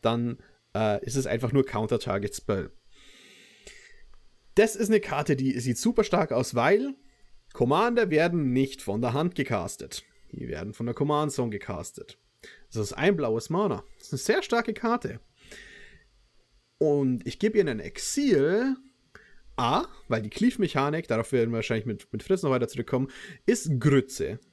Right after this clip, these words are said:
Cleave ist so unästhetisch, wie es selten eine Mechanik war. Und B, ähm, Leute werden das verwenden, weil sie einfach das Mana offen haben und random Shit countern. Die Karte wird wahrscheinlich öfters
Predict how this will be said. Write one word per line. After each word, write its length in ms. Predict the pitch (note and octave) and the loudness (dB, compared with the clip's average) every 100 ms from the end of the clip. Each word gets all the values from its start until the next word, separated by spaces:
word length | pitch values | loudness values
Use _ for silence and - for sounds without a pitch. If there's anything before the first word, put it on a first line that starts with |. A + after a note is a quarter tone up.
| _ - | _ -16
Cleave 480 | - A3+ C#4 C#4+ - | 0 4 4 2 0
ist 280 | E3+ C3+ - | 0 0 -2
so 300 | B2+ E3 C4+ | 0 2 2
unästhetisch, 880 | - G#3 F#3 - - E3+ E3+ D#3+ | 4 2 2 0 2 2 2 -2
wie 120 | C#3+ C#3 | 0 0
es 260 | C#3 - | 0 2
selten 280 | D3 E3+ - | 4 4 2
eine 300 | A#2 B2+ C3 | 0 2 2
Mechanik 640 | B2+ - A2+ A2+ A2+ - | 2 -2 -2 -2 -4 -8
war. 420 | G#2 F#2+ B2+ C#4+ - _ _ - - _ _ _ _ _ _ - | -8 -6 -2 -4 -6 _ _ -20 -20 _ _ _ _ _ _ 0
Und 320 | E3 C#3+ - | 2 2 -4
B, 600 | A2 G2+ A#2 C#3+ G#3+ D#4+ - _ _ _ _ _ _ _ | -12 -4 0 2 2 0 -6 _ _ _ _ _ _ _
ähm, 480 | C#3+ D#3 D#3+ D#3 - _ _ - _ | 0 2 2 -4 -8 _ _ -20 _
Leute 420 | D#3 F3 C4 C#4 G3+ | 4 4 4 4 2
werden 240 | G#3 G3+ | 2 0
das 120 | G3+ | -2
verwenden, 340 | F3 F3+ E3 C#3+ | 0 0 0 0
weil 140 | C#3+ | 2
sie 120 | D3+ | 2
einfach 220 | C3 C3+ C3+ | -2 -2 -4
das 140 | - | -2
Mana 280 | B2 C#3+ C#3 | 0 2 0
offen 260 | B2 B2+ | -2 -2
haben 260 | A#2+ C3+ C#3+ | 0 0 0
und 140 | B2+ A#2 | -2 0
random 340 | B2+ C#3 C3 | 2 2 2
Shit 400 | - - A2+ - | 0 0 -2 -2
countern. 540 | - F2+ - - - - _ _ _ _ - - - - - - - | -8 -10 -10 -12 -14 -18 _ _ _ _ -20 -20 -20 -20 -20 -20 -4
Die 80 | E3 | -2
Karte 380 | C3 D3 E3+ D#3 | 2 2 4 2
wird 120 | C#3+ | 2
wahrscheinlich 380 | C3+ C3+ C3 - | 0 0 -2 0
öfters 540 | F3 - D#3 - - | -2 2 0 0 -8